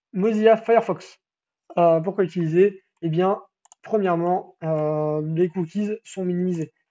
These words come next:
Voilà, pas de politique de confi-, de confidentialité douteuse ou de laisser passer pour les annonceurs, juste un navigateur ultra rapide qui ne vous trahit pas. Euh, donc voilà, Mozilla Firefox, c'est une très bonne alternative pour ceux qui veulent laisser de moins de données et qui veulent utiliser du libre.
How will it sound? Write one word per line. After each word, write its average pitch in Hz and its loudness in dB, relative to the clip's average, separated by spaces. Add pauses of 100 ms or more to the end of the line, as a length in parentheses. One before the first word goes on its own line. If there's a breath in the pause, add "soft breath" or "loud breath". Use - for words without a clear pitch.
(240)
Voilà, 175 2
pas 214 0
de 208 -6
politique 202 -4
de 175 -4
confi-, - -16 (380)
de 175 -2 (140)
confidentialité 185 -4
douteuse 208 0
ou 180 -4
de 165 -6
laisser 175 -2
passer 170 -4
pour 185 -4
les 151 -4
annonceurs, 147 -8 (240 soft breath)
juste 196 -6
un 180 -2
navigateur 175 -2 (160)
ultra 208 0
rapide 208 2
qui 185 -6
ne 170 -2
vous 208 -2
trahit 190 -2
pas. - -2 (400)
Euh, 151 -8 (140)
donc 208 2
voilà, 170 2
Mozilla 170 0
Firefox, 175 0
c'est 185 -6
une 160 -4
très - -2
bonne 214 4
alternative 185 -2 (320)
pour - -14
ceux 208 -2
qui 208 -8
veulent 170 2
laisser 160 -2
de 156 -2
moins 160 -2
de 165 -2
données 165 2
et 165 0
qui - -14
veulent 156 -4 (440 soft breath)
utiliser 175 -2
du 165 -2
libre. 156 -2